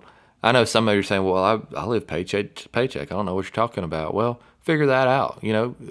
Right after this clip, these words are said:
I'm not saying you have to do it right away. Make a, make a ten or fifteen year plan. You know, say, "Hey, I'm gonna get myself in a position. You know, I'm gonna pay off all my debt. I'm gonna get myself in a financial situation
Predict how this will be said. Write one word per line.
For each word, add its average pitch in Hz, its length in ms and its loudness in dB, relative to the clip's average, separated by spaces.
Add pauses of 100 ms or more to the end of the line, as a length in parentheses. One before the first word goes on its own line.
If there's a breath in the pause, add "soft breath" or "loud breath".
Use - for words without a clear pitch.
(100)
I'm 120 140 2
not 135 160 0
saying 120 300 2
you 113 80 -2
have 113 200 0
to 107 80 -2
do 107 240 2
it 98 220 -2
right 98 220 4
away. 92 440 0
Make 139 280 0
a, 135 100 0 (340 loud breath)
make 175 140 0
a 160 60 -2
ten 143 280 -2
or 123 40 0
fifteen 120 480 -2
year 110 140 0
plan. 98 360 -2 (460 soft breath)
You 107 120 0
know, 107 120 4
say, 101 220 0
"Hey, 107 160 2
I'm 110 180 2
gonna 135 160 0
get 113 180 -2
myself 107 480 0
in 104 140 -2
a 95 40 -2
position. 87 680 -2 (380 soft breath)
You 98 80 -4
know, 90 80 0
I'm 104 80 0
gonna 110 120 0
pay 120 240 0
off 110 280 2
all 95 140 2
my 82 160 -8
debt. 80 280 -4
I'm 98 160 -4
gonna 104 160 -2
get 101 240 -6
myself 92 380 -6
in 87 60 -6
a 85 60 -6
financial 101 600 -2
situation 90 840 -2